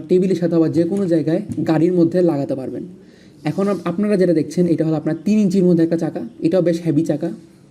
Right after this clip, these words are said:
এটা বেশ মোটা এবং হেভি চাকা। ভিডিওর মধ্যে হয়তো আপনারা বুঝতে পারছেন না, কিন্তু আপনার এটা বেশ ওজনী মাল এবং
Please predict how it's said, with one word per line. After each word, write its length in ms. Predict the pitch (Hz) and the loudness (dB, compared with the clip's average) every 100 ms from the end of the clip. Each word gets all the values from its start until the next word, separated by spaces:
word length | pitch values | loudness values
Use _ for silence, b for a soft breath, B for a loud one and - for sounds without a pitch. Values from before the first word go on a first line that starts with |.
| - 160 | -8 -2
এটা 100 | 165 | 0
বেশ 100 | 165 180 165 | 0 0 2
মোটা 220 | 180 180 | 2 2
এবং 100 | 165 160 | 2 2
হেভি 160 | 156 143 | 0 -2
চাকা। 180 | 147 165 208 B B B 151 | -2 -6 -8 B B B -2
ভিডিওর 260 | 160 175 196 | 2 2 2
মধ্যে 160 | 190 175 | 0 0
হয়তো 160 | 175 175 170 | 2 2 2
আপনারা 220 | 165 165 160 | 2 2 2
বুঝতে 180 | 170 185 | 0 2
পারছেন 260 | 180 175 165 156 | 0 2 0 0
না, 60 | 160 - | -2 -2
কিন্তু 180 | 170 165 | -2 0
আপনার 140 | 147 151 | -2 -2
এটা 120 | 143 143 131 | -2 -2 0
বেশ 140 | 170 170 165 | 0 0 0
ওজনী 260 | 160 160 147 | 2 2 2
মাল 140 | 170 - B B B | 0 -4 B B B
এবং 100 | 147 | 2